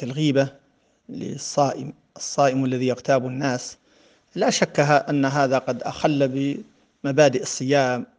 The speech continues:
والقصد من الصيام أخل به كثيرا، ولذلك قال النبي صلى الله عليه وسلم: "من لم يدع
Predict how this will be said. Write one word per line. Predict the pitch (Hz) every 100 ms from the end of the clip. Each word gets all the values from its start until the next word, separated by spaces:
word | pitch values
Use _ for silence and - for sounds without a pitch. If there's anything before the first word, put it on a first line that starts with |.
| -
والقصد | 131 131 120 160 139 123
من | 131
الصيام | 127 - 127 139 127 151
أخل | - 143 127
به | 127 127
كثيرا، | 123 - 135 123 135
ولذلك | 165 147 135 131
قال | 127 139 131
النبي | 127 123 131 120
صلى | 127 123
الله | 123 123 120
عليه | 120 123
وسلم: | 120 - 139 135 151 139
"من | 135
لم | 131 123
يدع | 123 -